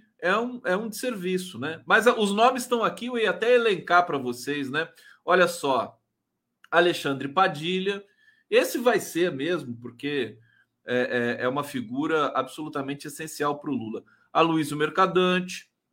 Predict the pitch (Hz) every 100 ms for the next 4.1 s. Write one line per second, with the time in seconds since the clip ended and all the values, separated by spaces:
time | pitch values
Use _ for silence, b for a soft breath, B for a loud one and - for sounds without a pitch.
0 | _ - 147 139 - 170 165 160 151 160
1 | 156 _ _ _ _ _ 110 156 156 139
2 | 151 151 - 143 135 139 139 139 147 131
3 | - - 135 - - 117 135 131 123 135
4 | 135